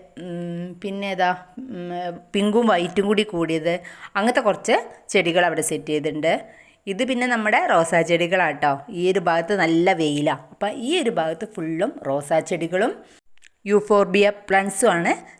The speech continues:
സെറ്റ് ചെയ്തത്. പിന്നെ ഇപ്പുറത്തേക്ക് നമ്മുടെ കുറച്ച് നമ്മുടെ അഡീനിയം സെറ്റ് ചെയ്തിട്ടുണ്ട്. ഒക്കെ കുറച്ച് കുറച്ചേ ഉള്ളൂ ട്ടോ. ഉള്ളത് ഞാൻ കുറച്ച്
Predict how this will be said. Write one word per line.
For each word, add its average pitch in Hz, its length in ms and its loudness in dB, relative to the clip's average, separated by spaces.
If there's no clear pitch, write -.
സെറ്റ് 226 280 2
ചെയ്തത്. 123 200 -4
പിന്നെ 240 200 -2
ഇപ്പുറത്തേക്ക് 254 520 0
നമ്മുടെ 185 280 2
കുറച്ച് - 560 0
നമ്മുടെ 190 320 2
അഡീനിയം 190 540 0
സെറ്റ് 160 240 0
ചെയ്തിട്ടുണ്ട്. 160 540 -2
ഒക്കെ - 160 -14
കുറച്ച് 226 360 2
കുറച്ചേ 254 380 4
ഉള്ളൂ 202 200 4
ട്ടോ. 190 80 6
ഉള്ളത് 180 300 2
ഞാൻ 247 120 4
കുറച്ച് 262 320 0